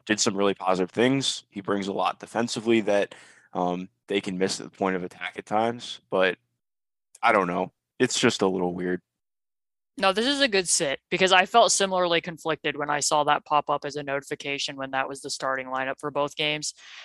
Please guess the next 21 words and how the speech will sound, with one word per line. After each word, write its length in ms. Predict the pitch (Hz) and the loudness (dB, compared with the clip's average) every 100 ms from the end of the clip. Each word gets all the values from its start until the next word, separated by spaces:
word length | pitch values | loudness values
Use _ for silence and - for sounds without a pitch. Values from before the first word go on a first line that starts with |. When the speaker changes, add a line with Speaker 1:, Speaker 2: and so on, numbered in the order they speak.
| - - | -2 4
Speaker 2:
I 80 | |
was 100 | 185 | 4
a 60 | 180 | 4
little 180 | 185 190 | 4 4
bit 140 | 190 | 4
surprised, 640 | - 180 180 175 175 175 160 | 2 0 4 6 6 4 0
but 140 | 175 | 0
then 100 | 180 | 2
I 80 | 175 | 2
was 100 | 170 | 0
like, 140 | 170 | 0
"Maybe 240 | 165 170 170 | 0 2 2
I 60 | |
shouldn't 360 | 160 - 175 185 | 2 -2 -4 -4
be," 300 | 180 180 180 _ _ _ _ | -2 -2 -4 _ _ _ _
Speaker 1:
Yeah. 100 | 175 | 0
Speaker 2:
because 440 | 143 180 170 170 170 | 6 8 8 6 4
if 140 | 175 | 0
you 80 | 180 | -2
think 320 | - 226 165 | 0 0 4
back 360 | 180 175 180 | 6 8 8